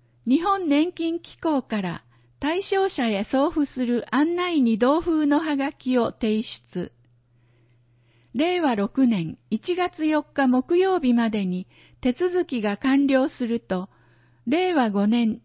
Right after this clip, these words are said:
十月分から遡って受け取ることができます。年金を受給し始める人、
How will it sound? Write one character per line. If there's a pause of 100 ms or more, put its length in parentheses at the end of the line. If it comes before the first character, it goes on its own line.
十
月
分
か
ら
遡
っ
て
受
け
取
る
こ
と
が
で
き
ま
す。 (1900)
年
金
を
受
給
し
始
め
る
人、